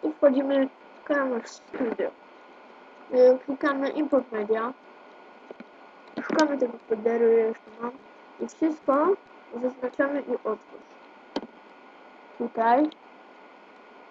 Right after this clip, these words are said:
przenosimy, y, obraz, na którym chcemy mieć, takie jakby tło tego. Trzeba ustawić oczywiście tutaj,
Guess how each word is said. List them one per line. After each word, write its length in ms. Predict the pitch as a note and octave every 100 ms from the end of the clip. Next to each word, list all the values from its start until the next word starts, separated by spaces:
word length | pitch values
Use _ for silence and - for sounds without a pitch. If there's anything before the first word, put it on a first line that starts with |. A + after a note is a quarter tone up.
| - - -
przenosimy, 680 | C#4 C4 C4 - B3+ B3+ B3 - - - - -
y, 400 | C4+ C4 C4 B3+ -
obraz, 520 | C4 A3+ A#3 D#4 -
na 80 | B3+
którym 440 | - C4+ C4 B3+ -
chcemy 280 | C#4+ C4+ C4+
mieć, 420 | A#3 G#3+ C4 - - - - - - -
takie 180 | A#3+ C4+
jakby 280 | C4 B3
tło 260 | C4+ C4+ G#3+
tego. 360 | G#3 G3 A3 C4+ - - - - - - - - - - - - - - - - - - - - - - - - - - - G#3 - - - - - - - -
Trzeba 320 | - C4+ C4
ustawić 720 | - B3 - B3 A3+ A#3+ C#4+ - -
oczywiście 640 | A#3 B3 A#3+ A#3 - A#3 -
tutaj, 540 | A#3 - A#3 B3+ D#4